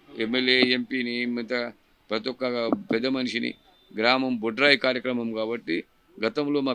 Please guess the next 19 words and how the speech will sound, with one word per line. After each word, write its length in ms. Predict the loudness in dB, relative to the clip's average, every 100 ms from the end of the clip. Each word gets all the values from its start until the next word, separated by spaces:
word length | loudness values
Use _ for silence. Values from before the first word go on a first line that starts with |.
| -2
పెద్దవాళ్ళు 460 | -4 -4 -4 -4 -2
చేసిన 200 | -4 -4 -6 -8 -12 -4
దాన్ని 220 | -4 -2 0 0
అది 100 | -2 -2
పడిపోయింది. 420 | -2 0 0 -2
అది 80 | -6 -12 -12 -10 0
మళ్ళీ 160 | 2 2
పునర్నిర్మాణం 580 | 2 2 2 0 0 -2 -2
చేసినాం 220 | -4 -4 -4
మనం 120 | -4 -6
పది 120 | -4
సంవత్సరాల 400 | -4 -4 -2 -2 -2
కిందట 280 | 2 2 2 -2 6 6 6 2
చేసి, 260 | 4 4 4 2
ఇప్పుడు 200 | 2 4 4
మళ్ళీ 160 | 6 6 8
ఆ 20 | 6
యొక్క 140 | 2 0
ఫంక్షన్ 340 | -2 -2 -4